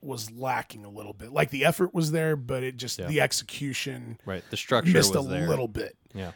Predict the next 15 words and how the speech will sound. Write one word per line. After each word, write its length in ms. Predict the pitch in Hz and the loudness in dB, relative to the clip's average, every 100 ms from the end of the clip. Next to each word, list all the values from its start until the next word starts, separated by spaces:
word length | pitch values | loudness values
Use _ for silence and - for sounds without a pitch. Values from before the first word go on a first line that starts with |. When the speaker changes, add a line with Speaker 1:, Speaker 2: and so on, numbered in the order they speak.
| - | 0
Speaker 1:
And 280 | 175 160 | 0 2
so 220 | - 160 143 | 2 2 0
that 160 | 143 | -4
just 160 | 139 135 | -4 -6
kinda 180 | 135 120 | -6 -8
threw 260 | - 139 | -12 -12
me 180 | 131 117 | -10 -10
off. 420 | 117 127 - - _ _ _ | -12 -14 -16 -20 _ _ _
Speaker 2:
Gotcha. 300 | - 135 98 - _ _ - - - - - | 0 0 -2 -10 _ _ -20 -20 -20 -20 -4
I 80 | 143 | 0
think 180 | 185 240 | 2 4
on 120 | 160 | 2
my 320 | 110 104 117 | 2 2 2
end, 500 | 113 98 95 95 101 | 2 2 0 -4 -4
um, 800 | 104 101 98 95 92 92 87 110 | 0 2 2 2 0 -2 -6 -8